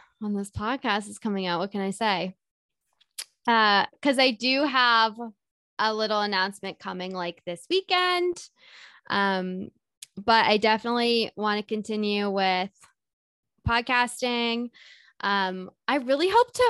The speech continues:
ho-, host more of these sober trips. So Costa Rica is just the first one, but I'm hoping there will be lots more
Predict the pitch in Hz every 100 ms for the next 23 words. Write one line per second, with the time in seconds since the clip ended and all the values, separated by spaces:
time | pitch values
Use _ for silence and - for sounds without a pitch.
0 | 381 - 233 247 269 - 269 254 233 226
1 | 220 220 208 208 202 190 - - - -
2 | 226 226 247 285 349 359 - 349 311 302
3 | 262 233 226 220 208 202 202 196 208 196
4 | 226 233 226 226 220 190 180 - 190 180
5 | 180 170 190